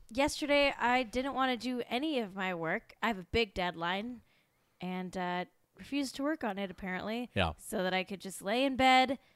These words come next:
Speaker 1: and make this on my iPhone, the iMovie app.
Speaker 2: Yeah.
Speaker 1: It's really shitty,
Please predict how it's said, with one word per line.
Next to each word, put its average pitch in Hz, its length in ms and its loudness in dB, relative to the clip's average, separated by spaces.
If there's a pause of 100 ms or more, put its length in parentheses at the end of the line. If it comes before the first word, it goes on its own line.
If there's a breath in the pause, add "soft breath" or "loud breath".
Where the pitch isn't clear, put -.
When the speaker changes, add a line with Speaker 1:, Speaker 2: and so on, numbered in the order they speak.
(240)
Speaker 1:
and 233 640 0 (1200)
make 185 260 -4
this 208 200 -6
on 170 160 -6
my 180 220 -4
iPhone, 170 1000 -2
the 175 360 -4
iMovie 247 640 0
app. 196 320 2 (440)
Speaker 2:
Yeah. 107 200 4
Speaker 1:
It's - 260 -6 (120)
really 196 320 -4
shitty, 262 600 -2